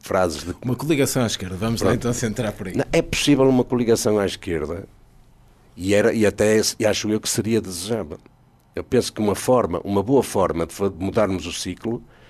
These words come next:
Speaker 1: era fazer com que o Partido Socialista perdesse a maioria absoluta e necessitasse do, do, do, do, do, do, de, de um acordo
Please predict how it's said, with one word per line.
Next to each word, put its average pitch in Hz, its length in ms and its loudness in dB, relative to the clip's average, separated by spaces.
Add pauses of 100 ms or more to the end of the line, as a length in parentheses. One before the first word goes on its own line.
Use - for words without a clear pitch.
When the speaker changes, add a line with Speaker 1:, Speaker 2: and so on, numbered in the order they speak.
(140)
Speaker 1:
era 101 180 0
fazer 110 300 2
com 101 160 0
que - 100 -12
o 101 60 -6
Partido 101 360 -4
Socialista 98 600 -4
perdesse 104 500 0
a 92 40 0
maioria 90 360 0
absoluta 98 540 -6 (340)
e 107 80 0
necessitasse 110 800 0 (380)
do, 107 180 2
do, 98 220 -4
do, 92 200 -2
do, 92 200 -4
do, 85 320 -4
do, 80 340 -6
de, 76 180 -14
de 85 120 -10
um 90 160 0
acordo 117 500 2